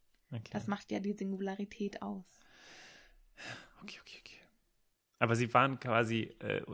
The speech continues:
Speaker 1: sie, sie haben auf jeden Fall den Weg wieder zurückgefunden, weil sie gesagt haben,
Speaker 2: Ja.
Speaker 1: „Das ist der richtig-, das ist der einzig wahre, richtige
Speaker 2: Ja, back to the roots.
Speaker 1: way of, way of life.“
Speaker 2: Ja, Zero Waste.
Speaker 1: Mhm, mhm, mhm.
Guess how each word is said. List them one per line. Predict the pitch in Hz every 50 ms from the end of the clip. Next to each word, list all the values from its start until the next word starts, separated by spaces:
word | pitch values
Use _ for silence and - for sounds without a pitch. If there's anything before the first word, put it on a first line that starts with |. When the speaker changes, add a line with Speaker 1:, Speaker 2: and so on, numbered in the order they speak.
| 104 -
Speaker 1:
sie, | 110 113 113
sie | 104 117 107
haben | 117 120 -
auf | 104 -
jeden | - 104
Fall | - - 110
den | 101 104 - - - 107 98 107
Weg | 123 123 -
wieder | 120 110 101
zurückgefunden, | - 107 104 101 - - - - - 107 98
weil | 98 107
sie | 113
gesagt | 113 - - 107 - - -
haben, | 113 - - - -
Speaker 2:
Ja. | 202 175 - - - -
Speaker 1:
„Das | 104 101 -
ist | 110 - -
der | 95 90
richtig-, | 90 92 - - - 101
das | - 123 123
ist | 127 120 -
der | 113 107
einzig | 113 117 117 - 117 110 -
wahre, | 101 98 101 98 90
richtige | 95 98 - - 101 92 92 90 90 92 - _ _ _ _ _ _ _ _ _ _ _ _ _ _ _
Speaker 2:
Ja, | - 180 160 - 160 -
back | 208 208 202 -
to | - 233
the | 202 185
roots. | 185 175 180 185
Speaker 1:
way | - - - 107
of, | 107 104 101 - - -
way | - 110 110 110 110
of | 113 104 -
life.“ | - 92 85 87 85 85 - _ _ _ _ _ - - - - - -
Speaker 2:
Ja, | 190 180 175 160 - - - 190
Zero | 190 233 240 220 208 185 165 165 165
Waste. | 220 233 240 240 247 254 247 - - - - - - - - - - - - - - - - - -
Speaker 1:
Mhm, | 107 101 95 113 113 113 -
mhm, | - 117 104 117 -
mhm. | - 110 107 107 107 117